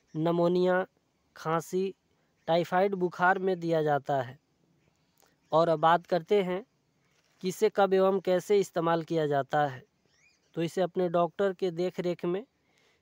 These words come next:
सीधे नसों में या ड्रिप इंट्रावेनस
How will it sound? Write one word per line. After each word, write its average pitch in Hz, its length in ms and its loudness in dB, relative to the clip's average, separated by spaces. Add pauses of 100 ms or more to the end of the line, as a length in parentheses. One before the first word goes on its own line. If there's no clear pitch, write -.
(120)
सीधे 180 300 0
नसों 175 380 0
में 180 160 0
या 180 220 0 (640)
ड्रिप 175 440 -2
इंट्रावेनस 180 800 0